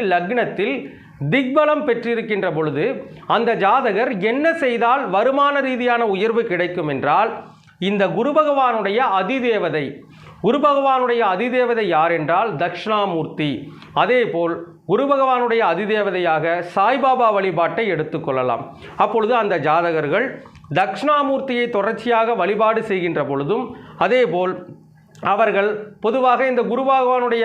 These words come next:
அதிதேவதையாக பாபாவை எடுத்துக்கொள்ளலாம் என்று சொல்லியிருக்கின்றேன். அப்பொழுது பாபா வழிபாடு, சாய்பாபா வழிபாடு செய்கின்ற பொழுதும் கண்டிப்பாக அவருக்கு தன ரீதியான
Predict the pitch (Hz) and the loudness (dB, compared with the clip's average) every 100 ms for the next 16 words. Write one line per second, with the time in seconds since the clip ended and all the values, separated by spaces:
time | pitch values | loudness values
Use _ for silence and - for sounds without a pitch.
0 | 208 190 226 240 226 208 208 190 233 208 | 2 0 0 2 2 2 2 2 0 -2
1 | 165 185 226 240 226 226 202 196 202 202 | 0 2 4 4 2 2 0 -2 -4 -4
2 | 190 190 185 180 170 170 170 165 175 170 | -2 0 0 0 -2 -2 -2 0 0 -2
3 | 165 160 254 254 - - 202 202 226 208 | -2 0 0 -2 -10 -4 -2 0 0 0
4 | 180 208 247 269 262 240 233 214 208 190 | 2 2 4 2 2 0 2 2 2 -2
5 | 127 - - - 208 233 269 269 262 254 | -4 -10 -20 -2 2 2 2 2 2 2
6 | 226 214 208 208 208 190 196 190 175 170 | 2 0 0 0 0 -2 -2 -2 -2 0
7 | 180 262 - - - 196 240 269 302 277 | 0 -2 -6 -14 -4 -2 0 -2 -2 2
8 | 247 226 285 226 226 208 208 185 196 269 | 2 2 2 2 0 0 -2 0 2 0
9 | 277 247 233 220 | -2 -2 0 0